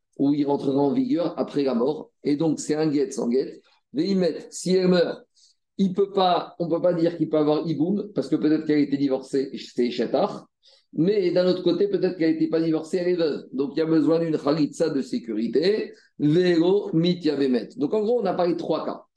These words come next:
Il y a trois situations. Première situation, vadai, qui veut dire que guet entrera en vigueur après la mort du mari. Ça, ça ne vaut rien, parce qu'une fois qu'il est mort, ça vaut rien. Il y a une expression où il dit que, euh, elle sera divorcée quand il va mourir,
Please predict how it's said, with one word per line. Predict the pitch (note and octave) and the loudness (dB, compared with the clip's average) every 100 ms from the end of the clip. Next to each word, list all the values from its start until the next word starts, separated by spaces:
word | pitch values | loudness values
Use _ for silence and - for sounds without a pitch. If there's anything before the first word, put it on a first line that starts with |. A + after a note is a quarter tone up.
| _ _ _ A#2 | _ _ _ -2
Il | |
y | |
a | B2+ | -2
trois | - - G#3+ G#3 | -2 -2 0 0
situations. | - E3+ D#3 - - A2 - | -2 -2 0 0 0 -6 -8
Première | - F#3 G#3 G#3 | -4 -2 0 -2
situation, | F#3 F3 E3 D#3+ F3 F#3+ - - _ | -4 -2 -2 0 -2 -2 -4 -14 _
vadai, | B2+ D3+ D#3+ C#3 F#3 F#3 | -2 0 2 2 2 0
qui | - E3 | 0 2
veut | D#3 | 2
dire | D#3 E3+ | 0 -2
que | D3+ | -2
guet | C3 D#3+ | 0 0
entrera | D3 C#3+ D3 D3 | -2 0 2 2
en | |
vigueur | C#3 C#3 D3 | 2 0 0
après | B2+ B2 C3+ | -2 -2 -2
la | C#3+ | 0
mort | C#3 | 0
du | C3 | 0
mari. | B2+ C3 D3+ | 0 -2 -4
Ça, | - C#3 | -6 -6
ça | C3 | -2
ne | C3+ | -2
vaut | C3 B2 | 0 0
rien, | B2 G#2 - | -2 -6 -12
parce | G2 | -6
qu'une | C3+ | -4
fois | A#2+ C3+ | -2 0
qu'il | C3 | 0
est | |
mort, | C3 - | 0 2
ça | |
vaut | A2 | 0
rien. | G2 C#2+ - - _ - - _ - | 0 -4 -16 -20 _ -20 -20 _ 0
Il | F3+ | 2
y | |
a | G#3 | 2
une | G#3 | 0
expression | - - F#3 F3+ G3+ G3+ G3+ - | -2 0 -2 0 0 2 2 0
où | - F#3 F#3 - | 2 2 2 2
il | F3 B2 | 2 2
dit | E3 G3 | 0 0
que, | - D3+ C#3 - - C3 | 0 0 0 -2 -8 -2
euh, | C3 B2+ - | 0 0 -2
elle | D3 | -2
sera | - D3+ | 0 0
divorcée | D3+ D3 - - C3+ | 2 2 0 -2 -2
quand | - | 0
il | D3 | 0
va | D3+ D3+ | 2 0
mourir, | D3+ D3+ A#3+ G#3 | 0 0 -2 -4